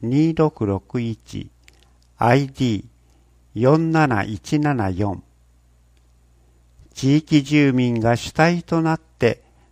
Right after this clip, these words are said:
野良猫の不妊、去勢手術を行い、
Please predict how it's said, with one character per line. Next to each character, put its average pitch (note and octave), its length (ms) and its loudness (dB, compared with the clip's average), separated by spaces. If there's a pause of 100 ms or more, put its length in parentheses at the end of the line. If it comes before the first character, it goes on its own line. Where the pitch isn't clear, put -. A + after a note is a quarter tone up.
(160)
野 G#2+ 180 0
良 C3 140 2
猫 C3+ 300 -6
の B2+ 180 -4
不 - 180 -10
妊、 C#3+ 360 -2 (260)
去 B2 160 -2
勢 E3+ 320 -2
手 D#3+ 220 -10
術 B2+ 320 -4
を G#2+ 200 0
行 B2+ 200 -6 (160)
い、 G2+ 140 -6